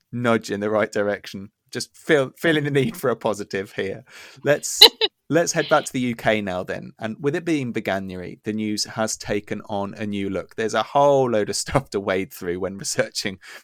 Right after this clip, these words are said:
for the show at this time of the year. Loads of reports of new vegan options at big chains, but also a lot of response and backlash thought pieces, I say thought pieces in inverted commas, headlines, and in this case, a study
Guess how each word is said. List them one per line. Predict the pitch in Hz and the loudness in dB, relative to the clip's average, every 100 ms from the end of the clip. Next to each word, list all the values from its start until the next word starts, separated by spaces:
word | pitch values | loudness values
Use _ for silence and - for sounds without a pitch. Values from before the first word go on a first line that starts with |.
| _ | _
for | 113 107 | -2 0
the | 101 | 0
show | 104 95 | 0 -2
at | 104 | -2
this | - | -6
time | - 98 | -4 -6
of | 98 | -4
the | 98 | -2
year. | 98 92 101 - - - | -2 -2 -8 -18 -20 -10
Loads | 120 139 156 | 2 2 2
of | 156 | 0
reports | 143 147 143 - | 0 4 2 2
of | 131 | -6
new | 131 135 | -6 -4
vegan | 135 127 131 | -4 -4 -4
options | 131 - 135 123 | -6 -8 -8 -8
at | - | -6
big | 123 117 | -6 -6
chains, | 123 123 120 - _ - | -4 -4 -4 -10 _ -6
but | 113 _ 127 | -6 _ 0
also | 131 135 - 90 87 92 107 _ _ | 2 2 0 0 0 -2 -8 _ _
a | 110 | -2
lot | 110 | -2
of | 107 104 | -2 -6
response | - - 120 117 113 - | -8 -2 -2 -2 -6 -6
and | 113 104 _ | -6 -8 _
backlash | 131 127 - - 104 - - | 0 0 -4 -4 -4 -4 -6
thought | 135 131 - | 0 0 0
pieces, | - 101 - 87 95 113 - _ 143 | -6 -8 -6 -4 -4 -4 -8 _ -10
I | |
say | - 95 | -6 -6
thought | - 101 92 | -6 -4 -4
pieces | - 95 - 95 | -6 -8 -6 -8
in | 92 | -8
inverted | 95 101 - 98 | -2 -2 -2 -8
commas, | - 104 92 92 - - - | -4 -2 -2 -8 -10 -18 -12
headlines, | - 117 107 104 101 98 - | 2 2 2 -2 -2 -6 -6
and | 117 | -4
in | 117 120 | -2 -4
this | - | -6
case, | - 113 | -4 -2
a | 117 | -2
study | - - 139 143 104 | -2 0 0 0 -4